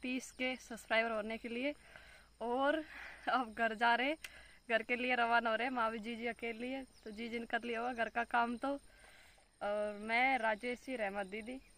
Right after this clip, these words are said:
कल से तो तीन चार हो जाएंगे गेहूं काटने लिए। राजेश जी वावड़ भर रहे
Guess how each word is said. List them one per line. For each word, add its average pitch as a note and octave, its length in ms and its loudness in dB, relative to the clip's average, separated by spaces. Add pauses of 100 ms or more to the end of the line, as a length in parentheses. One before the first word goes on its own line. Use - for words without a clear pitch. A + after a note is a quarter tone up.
(220)
कल A#3+ 140 8
से B3+ 180 2
तो B3+ 120 -2
तीन B3+ 280 0
चार B3 180 8
हो A3+ 60 4
जाएंगे A#3 220 2
गेहूं A#3+ 180 2
काटने B3 320 4
लिए। A#3+ 180 0
राजेश A3+ 400 2
जी B3 160 -2
वावड़ A3 280 2
भर G#3+ 180 4
रहे A#3 200 0